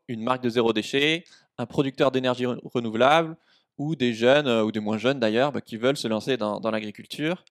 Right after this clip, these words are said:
Donc voilà, avant de parler comment vous allez devenir, euh, super riche, euh, en investissant, euh, dans, euh,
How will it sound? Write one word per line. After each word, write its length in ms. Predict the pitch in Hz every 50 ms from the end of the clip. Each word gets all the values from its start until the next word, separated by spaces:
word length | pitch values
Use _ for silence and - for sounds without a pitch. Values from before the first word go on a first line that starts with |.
| _ _
Donc 160 | - 139 147
voilà, 220 | 127 113 104 95 113
avant 180 | 135 143 160
de 100 | 165 156
parler 300 | 143 - 156 147 151 151
comment 340 | - - 196 180 175 175 175
vous 140 | 151 135 127
allez 120 | 131 131
devenir, 340 | 127 131 127 131 135 139 127 -
euh, 160 | 117 113 113
super 400 | 110 - - 147 - 165 147 123
riche, 360 | 120 135 135 - - - - - -
euh, 380 | 123 117 117 113 110 110 113 -
en 140 | - 135 131
investissant, 640 | 131 127 127 - - 127 - - 135 131 131 131 117
euh, 100 | 110 110
dans, 340 | 107 123 123 123 120 120 113
euh, 200 | 113 113 120